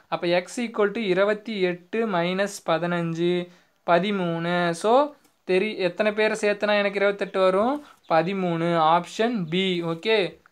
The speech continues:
கொஸ்டின் என்ன? கிடைவரிசை, ஹரிசாண்டல் லைன். அமர்ந்துள்ள மாணவர்கள், ராகுல் அமர்ந்துள்ள இடம் வந்து,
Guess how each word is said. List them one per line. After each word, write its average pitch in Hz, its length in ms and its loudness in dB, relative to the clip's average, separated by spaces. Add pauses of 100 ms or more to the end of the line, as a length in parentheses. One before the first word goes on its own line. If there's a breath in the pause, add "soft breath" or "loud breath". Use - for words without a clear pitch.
(400)
கொஸ்டின் 175 260 -2
என்ன? 202 480 0 (140)
கிடைவரிசை, 180 680 2
ஹரிசாண்டல் 165 600 2
லைன். 208 320 0 (200 soft breath)
அமர்ந்துள்ள 190 540 4
மாணவர்கள், 190 680 4
ராகுல் 190 520 6
அமர்ந்துள்ள 180 460 4
இடம் 170 300 4
வந்து, 220 460 0